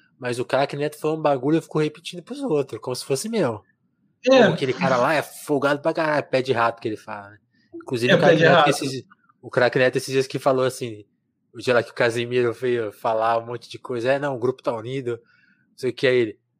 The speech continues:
Speaker 1: "Olha o Casemiro dando uma de líder." Líder foi Fidel, né, cara?
Speaker 2: <laughs> Camarada Craque Neto. Eu sei do, do, do, do, do, do Craque Neto que ele falando dos filhos, "Tem que estudar pra ser alguma coisa na vida, não sei o quê."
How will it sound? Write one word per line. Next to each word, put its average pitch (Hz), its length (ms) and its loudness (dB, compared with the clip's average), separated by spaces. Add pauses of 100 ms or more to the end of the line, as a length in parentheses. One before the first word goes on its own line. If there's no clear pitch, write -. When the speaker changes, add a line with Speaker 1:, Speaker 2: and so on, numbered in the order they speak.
(100)
Speaker 1:
"Olha 170 160 -4
o - 40 -6
Casemiro 143 340 -4
dando 139 160 -6
uma 135 120 -4
de 123 100 -2
líder." 120 280 -2
Líder 143 280 -4
foi 349 160 -4
Fidel, 117 560 0
né, 117 160 -4
cara? - 180 -6 (1160)
Speaker 2:
<laughs> - 1160 0 (340)
Camarada 175 720 4
Craque 226 560 -2
Neto. 151 460 -2 (500)
Eu 185 180 4
sei 196 280 6
do, 214 180 4
do, 165 200 -2
do, 156 280 -4
do, 143 240 -6
do, 127 260 -6
do 127 120 -10
Craque 151 280 0
Neto 160 340 2
que 196 60 2
ele 208 120 4
falando 180 360 2
dos 170 220 -2
filhos, 180 400 2
"Tem 247 200 -4
que - 80 -2
estudar 208 540 4
pra 208 100 -2
ser - 100 -2
alguma 226 200 -2
coisa 190 160 -2
na 180 160 0
vida, 196 400 2
não 190 120 -4
sei 214 140 -8
o - 40 -8
quê." 202 400 0